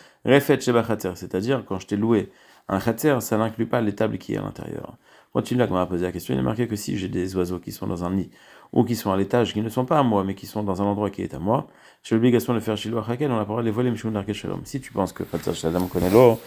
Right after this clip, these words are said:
Shalom Idato, donc on devrait considérer que ces, ces œufs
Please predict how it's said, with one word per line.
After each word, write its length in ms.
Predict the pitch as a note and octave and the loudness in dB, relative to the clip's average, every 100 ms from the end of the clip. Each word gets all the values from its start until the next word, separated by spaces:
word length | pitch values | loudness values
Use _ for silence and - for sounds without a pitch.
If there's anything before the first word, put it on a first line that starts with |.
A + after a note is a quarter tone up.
| - - - | -18 -18 2
Shalom 220 | A2 G#2+ | 6 8
Idato, 540 | G2 F#2+ F#2+ C3 F#2+ F2 - _ | 8 6 8 6 6 4 -10 _
donc 240 | A2 A#2 A2 | 6 6 8
on 60 | |
devrait 240 | A2 G#2 G#2+ | 6 8 6
considérer 440 | G#2+ G2 G#2+ A2 | 4 0 6 6
que 160 | G#2+ G2 | 6 2
ces, 300 | - G#2 F2+ E2+ | 2 2 2 0
ces 420 | F2+ - F#2 F2+ A2+ | -2 2 4 6 8
œufs 160 | A2 | 8